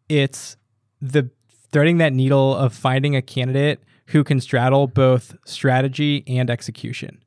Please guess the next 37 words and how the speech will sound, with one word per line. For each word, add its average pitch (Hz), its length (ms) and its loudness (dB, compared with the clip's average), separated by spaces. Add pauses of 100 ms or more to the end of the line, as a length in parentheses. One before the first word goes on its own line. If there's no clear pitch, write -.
(480)
That's 139 400 2
the 180 100 0
hardest 135 460 0
thing 127 240 -4
to 127 140 -6
find, 117 460 -6
because 123 640 -2 (240)
when 143 160 2
you're 147 120 4
at 156 80 4
an 151 80 -2
early 156 340 0
stage, 147 720 0
you 147 120 -2
know, 127 140 0
all 127 180 0
these, 135 320 -2
all 147 140 2
these 151 160 -2
clients 131 400 -2
want 131 200 -4
someone 131 340 -4
who 127 340 -2 (180)
set - 300 -2
the 147 80 2
vision 127 400 0
for 123 320 -4
how 123 200 -4
Spotify 120 680 -2
was 123 220 -4
going 123 300 -4
to 123 440 -4
win 131 160 -2
their 120 120 -4
category, 113 600 -10
right? 135 340 0
But 143 340 2